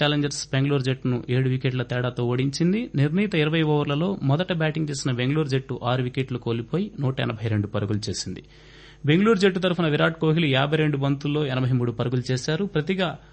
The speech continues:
కోల్కతా జట్టు పదహారు పాయింట్ ఐదు ఓవర్లలో మూడు వికెట్లు కోల్పోయి విజయ లక్ష్యాన్ని చేరుకుంది. వెంకటేష్ అయ్యర్ ముప్పై బంతుల్లో యాభై పరుగులు చేశారు. ఈ సీజన్లో కోల్కతా నైట్ రైడర్స్ ఆడిన రెండు మ్యాచ్ల్లో విజయం సాధించింది.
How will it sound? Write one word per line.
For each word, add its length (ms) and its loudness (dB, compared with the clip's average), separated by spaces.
కోల్కతా 420 2
జట్టు 540 0
పదహారు 320 2
పాయింట్ 300 2
ఐదు 140 0
ఓవర్లలో 400 0
మూడు 240 0
వికెట్లు 520 -4
కోల్పోయి 800 0
విజయ 200 2
లక్ష్యాన్ని 420 0
చేరుకుంది. 420 -4
వెంకటేష్ 520 -4
అయ్యర్ 220 0
ముప్పై 340 -4
బంతుల్లో 480 -2
యాభై 240 -4
పరుగులు 280 -4
చేశారు. 380 -4
ఈ 180 0
సీజన్లో 440 -2
కోల్కతా 420 -4
నైట్ 240 -2
రైడర్స్ 340 -4
ఆడిన 200 -2
రెండు 220 -2
మ్యాచ్ల్లో 400 -4
విజయం 240 -4
సాధించింది. 640 -4